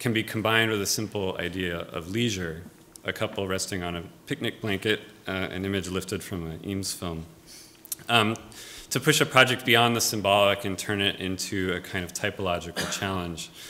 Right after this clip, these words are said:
That's ultimately the question that we keep returning to, which is how to take a few seemingly simple, innocuous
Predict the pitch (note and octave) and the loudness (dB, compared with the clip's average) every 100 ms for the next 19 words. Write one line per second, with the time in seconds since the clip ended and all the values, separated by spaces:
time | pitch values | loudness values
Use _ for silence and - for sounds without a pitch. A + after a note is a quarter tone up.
0 | - - - - - - A2+ - - - | -16 -16 -18 -20 -12 4 6 6 2 2
1 | B2 C3+ A#2 G#2+ G#2 F#2+ A#2+ - G2+ E2+ | 0 2 0 2 0 2 2 2 -2 -4
2 | - - F#2+ - A2+ G#2 - F#2+ F2 - | -6 -6 -6 -2 -2 -2 -4 -4 -6 -8
3 | - A2+ G2+ - G#2+ F#2+ - A2 G2 - | -2 0 0 0 -4 -4 -6 -6 -2 0
4 | - G#2+ G2+ F#2+ F#2 F2+ F#2 - G#2 - | 0 -2 -2 -2 -2 0 -2 -2 -4 -2
5 | G2+ F#2 F#2 F2 F#2 F#2 - F#2+ F2 - | -2 -2 -2 -2 -4 -4 -4 -4 -2 -4